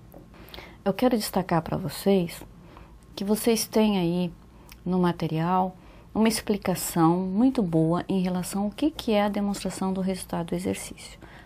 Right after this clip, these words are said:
A gente vai voltar nessa demonstração a partir do capítulo dois, quando a gente começar a fazer lançamentos, tá? Lançamentos contábeis. Eu não vou ensinar vocês só a contabilizar,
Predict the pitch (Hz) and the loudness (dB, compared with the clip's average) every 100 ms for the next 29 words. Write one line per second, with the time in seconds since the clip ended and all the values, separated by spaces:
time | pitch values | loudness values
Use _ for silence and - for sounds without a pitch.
0 | - 180 196 208 208 208 185 180 175 160 | -10 -4 -2 2 2 4 0 0 0 0
1 | - 165 170 165 - 175 - 196 240 - | -2 -6 -4 -4 -6 -10 -4 -2 -2 -6
2 | - - - - - 202 220 208 214 208 | -18 -20 -18 -8 0 0 2 -2 0 -2
3 | - 196 208 214 196 202 233 - 214 202 | -2 -2 -2 2 4 4 2 -2 -2 0
4 | 196 196 196 - 196 190 - 214 240 - | 0 -2 -4 -2 0 0 0 0 -2 -2
5 | 208 185 196 190 - - - 190 202 - | -4 0 -2 -2 -6 -20 -4 0 0 2
6 | 196 180 147 147 - - - 170 170 196 | 2 4 2 -2 -10 -16 -10 -4 -2 0
7 | 185 - 180 175 - - 208 208 170 165 | -2 -2 -2 -2 -4 -2 -2 0 -2 -4
8 | - - - - - 202 220 262 269 - | -6 -14 -18 -18 -4 2 4 6 2 2
9 | 233 220 220 - 220 - 214 208 208 214 | 2 2 0 -2 -2 0 -2 0 -2 0
10 | 202 220 254 226 160 | 0 0 2 2 0